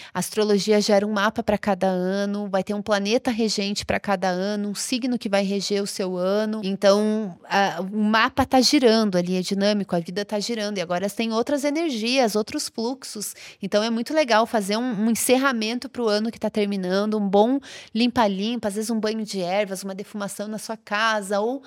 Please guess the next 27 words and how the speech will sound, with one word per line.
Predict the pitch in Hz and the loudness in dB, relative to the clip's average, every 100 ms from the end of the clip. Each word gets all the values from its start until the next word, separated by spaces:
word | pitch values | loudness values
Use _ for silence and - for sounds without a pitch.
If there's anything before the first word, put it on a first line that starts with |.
| - - - | -16 -12 -8
alguma | 311 349 | -4 -4
coisa | 359 339 | -4 -4
que | - | -4
seja | 339 330 | -2 -2
simbólica | - 302 233 262 269 | -2 2 2 2 -2
pra | 269 247 | -2 -2
você, | 240 269 - 190 | 0 -2 0 -2
que | - | -2
funciona | - 196 - 196 233 | -4 -4 -2 -2 -2
pra | - | -4
você, | 190 196 - 175 170 220 | -4 -6 -6 -6 -6 -8
e | 190 | -10
você | 190 190 208 | -8 -6 -4
dá | 190 185 | 0 2
início | 208 220 196 202 - 233 | 0 -4 -6 -8 -4 -2
aí | 202 175 208 | -2 -2 -6
pra | - 196 190 | -4 0 2
uma | 214 220 | 2 2
nova | 208 196 220 262 | 2 2 2 0
fase, | - 190 185 208 208 | 0 0 2 0 -2
um | |
novo | 202 196 208 233 | -4 -4 -6 -8
ciclo | - 202 196 208 | -8 -8 -8 -12
com | 202 202 | -8 -6
no-, | 190 190 | -6 -8
com | - | -8
novidades, | 208 196 208 185 156 175 - - | -6 -4 -2 0 0 -4 -10 -12